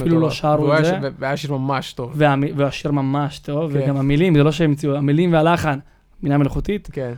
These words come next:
Speaker 1: המוזיקה, הש-, ה-, מי ששר אותו זה כביכול ריאנה ועוד מישהו, אני לא
Speaker 2: אבל
Speaker 1: זוכר מי
Speaker 2: זה גם
Speaker 1: השני.
Speaker 2: בינה מלאכותית.
Speaker 1: אבל גם מי ששר אותו, זה לא באמת ריאנה, זה הבינה המלאכותית, שזה נשמע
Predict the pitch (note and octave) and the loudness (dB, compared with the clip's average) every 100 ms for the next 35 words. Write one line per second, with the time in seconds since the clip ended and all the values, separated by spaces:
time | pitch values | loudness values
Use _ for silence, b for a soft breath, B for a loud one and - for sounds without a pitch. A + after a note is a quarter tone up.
0 | - C#3+ E3 F#3+ F3+ D#3+ D#3 C#3 - E3 | -4 0 2 2 0 -2 -4 -6 -6 -4
1 | C#3+ D3+ E3+ E3 - F3 E3 D3 C3+ - | -2 0 2 2 2 2 0 -2 -4 -6
2 | C#3 D#3 D3+ D#3 D#3 C#3+ D#3 D#3+ D#3 D3 | -4 -2 -2 -2 -2 -4 -4 -6 -4 -4
3 | B2+ C#3+ D3+ D3 D3 C#3 C#3 C3+ B2 B2+ | -2 -2 0 0 2 2 0 -2 -4 -4
4 | B2 C#3+ D3 D3+ F#3+ F#3+ F3 F#3+ - - | 2 4 6 6 6 4 2 0 0 0
5 | G#3+ G#3+ F#3 C#3 D3+ F#3 F3+ D3 D3 D#3+ | 0 0 0 2 2 2 2 2 2 2
6 | D3+ C3+ C#3 D3+ C#3+ D3+ - C#3+ C3+ - | 2 0 0 -2 -2 -4 -4 -4 -2 -2
7 | D#3+ | -2